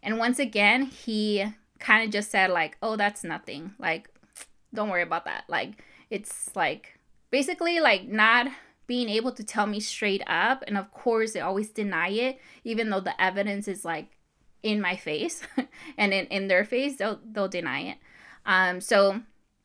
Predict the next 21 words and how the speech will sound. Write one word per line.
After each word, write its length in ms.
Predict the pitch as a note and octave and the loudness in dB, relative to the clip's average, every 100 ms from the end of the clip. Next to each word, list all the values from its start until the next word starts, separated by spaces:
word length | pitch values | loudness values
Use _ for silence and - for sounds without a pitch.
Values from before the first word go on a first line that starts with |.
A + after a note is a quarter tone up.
| _ _ _ - - | _ _ _ -18 -16
they 360 | G#3 G3+ A3 A3+ | -12 -8 -4 -2
denied 340 | B3+ D4 D4+ | 0 0 0
it. 140 | D3+ A3 | 0 0
<laughs> 180 | - | 0
He 300 | - A#3+ D4 | -2 0 0
denied 320 | C4 G3 D#3+ - | 0 -2 -2 -4
it. 140 | - - - - - | -8 -14 -20 -20 -6
Um, 460 | - G#3 G#3 G3 - - | 2 4 6 4 0 -6
and 560 | A3 A3 G#3+ G#3+ G#3+ G#3+ - _ _ | -2 2 4 2 -4 -12 -18 _ _
I 120 | - C#4 | 2 2
remember, 360 | F#4+ A#3+ A#3 | 2 0 2
you 180 | C4+ C#4 | 2 2
guys, 440 | C#4 C4+ C#4 C#4 | 4 6 4 2
like, 300 | A#3 G3 - - | 0 0 -2 0
I, 140 | B3 | 0
I, 440 | - A3+ A#3+ A#3 G#3+ | 2 0 -2 -4 -4
he 220 | C4 C4+ | -4 2
got 200 | C4+ A3+ | 4 6
out, 340 | G3 G3+ G#3 - | 6 4 2 0
and 440 | F#3+ F#3 F#3 F3+ | -2 -2 -2 -4
he, 720 | F#3+ - - B3 A#3+ A#3 A#3+ | -12 -10 -2 -2 -2 -4 -8